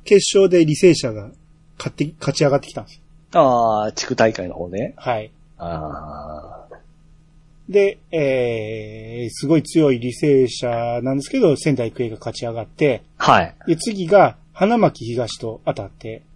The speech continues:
Speaker 2: あ、花巻、よう聞くとこですね。
Speaker 1: ど、何県でしょう？
Speaker 2: あ、東北ですよ。
Speaker 1: 何県でしょう？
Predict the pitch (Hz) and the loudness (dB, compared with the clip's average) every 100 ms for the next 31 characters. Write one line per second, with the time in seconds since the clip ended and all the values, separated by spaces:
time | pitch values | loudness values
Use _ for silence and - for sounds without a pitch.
0 | - - - _ _ - - 127 131 123 | -4 0 0 _ _ -14 -4 0 2 2
1 | 117 127 127 120 - 107 98 92 90 - | 4 6 6 4 -2 -4 -4 -4 -8 -8
2 | - - - - _ 254 127 156 156 127 | -18 -20 -20 -20 _ -10 -8 -4 -2 -2
3 | 127 117 104 - - _ _ _ _ _ | -2 -6 -10 -14 -20 _ _ _ _ _
4 | _ _ _ _ 180 143 110 - 147 113 | _ _ _ _ 2 2 2 6 6 6
5 | 113 - 80 - _ - 214 135 143 160 | 2 0 -10 -12 _ -18 -8 -2 2 2
6 | 156 139 117 123 113 | 2 0 0 -6 -8